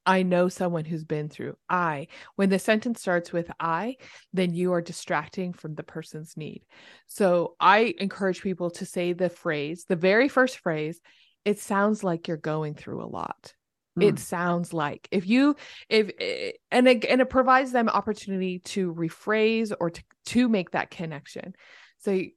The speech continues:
Speaker 1: I often say, "It sounds like you're," and then fill in the blank, uh, rather than starting the sentence with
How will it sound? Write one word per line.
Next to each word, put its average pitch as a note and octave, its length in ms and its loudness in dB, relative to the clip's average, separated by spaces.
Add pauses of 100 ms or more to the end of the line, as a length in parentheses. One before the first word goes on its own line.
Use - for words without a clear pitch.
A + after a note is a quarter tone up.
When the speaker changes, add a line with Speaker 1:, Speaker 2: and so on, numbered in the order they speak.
(220)
Speaker 1:
I G#3+ 180 8
often G#3+ 260 4
say, F3 180 -6
"It G#3+ 120 -4
sounds A3 520 0
like F3 300 0
you're," D#3+ 520 -2 (540)
and G3 180 2
then F3 220 0
fill E3 240 -4
in D3+ 200 -6
the D#3 60 -4
blank, D#3 440 -10 (400)
uh, D3+ 240 0
rather F#3 340 4
than F#3+ 160 -2
starting E3 320 -6
the E3 80 -10
sentence D#3 560 -16
with D#3+ 180 -12